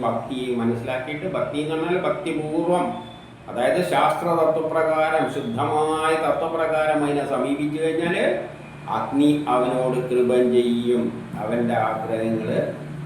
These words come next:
സാധിപ്പിച്ചു കൊടുക്കും. അതുകൊണ്ട് നമ്മൾ എന്ത് ചെയ്യണം? അഗ്നിയെ മനസ്സിലാക്കി, അഗ്നിതത്വം മനസ്സിലാക്കി, അല്ലെ തെർമോഡൈനാമിക്സ് എല്ലാം മനസ്സിലാക്കി, അല്ലെങ്കിൽ പാചകവിധി, അഗ്നി ഉപയോഗിച്ചിട്ടുള്ള പലതരം പാചകവിധികൾ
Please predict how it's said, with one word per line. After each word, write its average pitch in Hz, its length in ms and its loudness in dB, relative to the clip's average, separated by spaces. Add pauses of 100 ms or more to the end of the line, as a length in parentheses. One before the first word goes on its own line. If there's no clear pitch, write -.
സാധിപ്പിച്ചു 117 580 0
കൊടുക്കും. 120 400 -2
അതുകൊണ്ട് 120 300 -2 (100)
നമ്മൾ 120 220 0
എന്ത് 117 140 0
ചെയ്യണം? 131 280 -2 (680)
അഗ്നിയെ 120 420 0 (100)
മനസ്സിലാക്കി, 131 640 0 (420)
അഗ്നിതത്വം - 840 0 (100)
മനസ്സിലാക്കി, 127 680 -2 (180)
അല്ലെ 117 140 4 (140)
തെർമോഡൈനാമിക്സ് 147 1040 2
എല്ലാം 120 280 2
മനസ്സിലാക്കി, 135 600 -2 (160)
അല്ലെങ്കിൽ 117 360 2
പാചകവിധി, 127 840 0 (600)
അഗ്നി 135 340 0
ഉപയോഗിച്ചിട്ടുള്ള 123 680 2 (120)
പലതരം 117 440 2 (120)
പാചകവിധികൾ 123 840 0